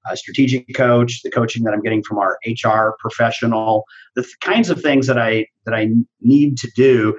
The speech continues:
And quite frankly, on the hiring side, my wife actually has much better touch. She's made most of our best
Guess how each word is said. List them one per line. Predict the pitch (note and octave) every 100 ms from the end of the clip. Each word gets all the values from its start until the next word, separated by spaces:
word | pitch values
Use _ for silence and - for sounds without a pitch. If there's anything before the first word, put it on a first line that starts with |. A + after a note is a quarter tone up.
| -
And | B2+
quite | C#3 G3+
frankly, | F3+ E3+ C#3+ B2 B2 -
on | B2
the | A#2+
hiring | D3+ F3+ C3
side, | A#2 A#2+ A#2 A2
my | G#2+
wife | A2 B2+ B2+
actually | G#2+ - - -
has | - G#2+
much | G#2+ -
better | G2 F#2 A#2
touch. | F#2 - - - -
She's | - C3+ A#2
made | B2 A#2
most | A2+ B2 A#2+
of | -
our | G2+ G2
best | A2